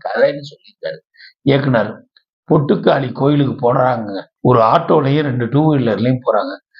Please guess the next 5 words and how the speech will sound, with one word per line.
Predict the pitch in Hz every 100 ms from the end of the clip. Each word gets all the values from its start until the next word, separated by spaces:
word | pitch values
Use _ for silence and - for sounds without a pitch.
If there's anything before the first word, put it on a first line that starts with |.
| - _
அதுல | 117 117
ரெண்டு | 110 98
குடியாரிங்க | - 156 180 175 180 147
கேரக்டர் | 127 117 117 107
நடிச்சிருக்கானுங்க. | 110 135 127 113 101 92